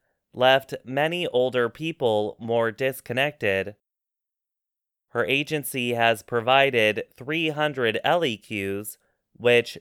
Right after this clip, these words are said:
she believes help the situation. She said,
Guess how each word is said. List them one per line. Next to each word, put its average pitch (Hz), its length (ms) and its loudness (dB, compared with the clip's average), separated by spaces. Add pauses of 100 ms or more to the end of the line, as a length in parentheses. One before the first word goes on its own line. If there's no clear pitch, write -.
she 139 260 -6
believes 117 720 -4 (300)
help 147 440 2
the 113 160 -6
situation. 113 1080 -4 (1300)
She 123 200 -8
said, 131 520 4